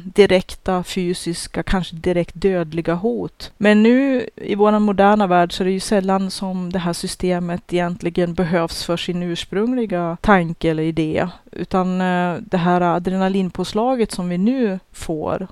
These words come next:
och som vi ofta får utav helt andra orsaker, det är ju i sig inte skadligt, men om det pågår för länge så sliter det ju ner kroppen och bränner det i båda ändarna så att säga. Och att vi har ett motsystem även när det gäller stressen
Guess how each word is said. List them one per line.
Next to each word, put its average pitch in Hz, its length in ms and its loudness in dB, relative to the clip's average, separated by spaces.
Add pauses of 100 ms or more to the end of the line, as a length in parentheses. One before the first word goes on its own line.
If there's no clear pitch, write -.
och - 140 -4
som 185 180 -4
vi 185 80 -4
ofta - 480 -4
får 170 600 -2
utav 180 260 2
helt 175 340 2
andra 175 340 0
orsaker, 170 840 -4 (100)
det 214 320 8
är 269 80 12
ju 262 380 0 (180)
i - 120 -8
sig 185 720 4 (640)
inte 185 320 4
skadligt, 170 640 -2
men 196 180 0
om 202 120 0
det 196 80 0
pågår 196 380 0
för 190 160 -4
länge 233 340 2
så 180 120 -6
sliter 202 420 -4
det 202 80 -4
ju 202 80 -2
ner 233 260 0
kroppen - 520 -8
och 170 100 -6
bränner 196 400 0
det 175 80 -4
i 170 100 -4
båda 170 320 -2
ändarna 170 460 -2
så 180 120 -10
att - 60 -14
säga. - 440 -6 (300)
Och - 220 -4
att 185 120 -4
vi 190 80 4
har 190 200 4
ett - 160 -4
motsystem 226 880 0
även 175 280 0
när 175 80 -4
det 180 60 -2
gäller 190 220 -2
stressen - 720 -4